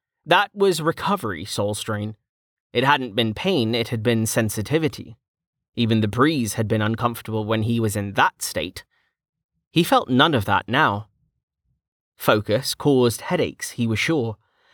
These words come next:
Jameis complained of something called mana starvation, saying it wasn't exactly the same as mana use Soul Strain.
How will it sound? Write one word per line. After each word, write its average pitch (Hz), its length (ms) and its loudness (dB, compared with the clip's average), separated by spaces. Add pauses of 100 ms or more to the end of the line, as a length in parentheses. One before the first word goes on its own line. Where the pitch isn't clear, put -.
(120)
Jameis 107 380 0
complained 117 400 2
of 110 80 2
something 117 340 0
called 117 440 -2
mana 135 360 2
starvation, 120 800 0 (440)
saying 185 420 4
it 202 140 -2
wasn't 214 400 2
exactly 170 500 0
the 143 100 0
same 127 360 2
as 110 180 0
mana 123 380 4
use 151 580 0
Soul 98 340 -2
Strain. 80 420 -8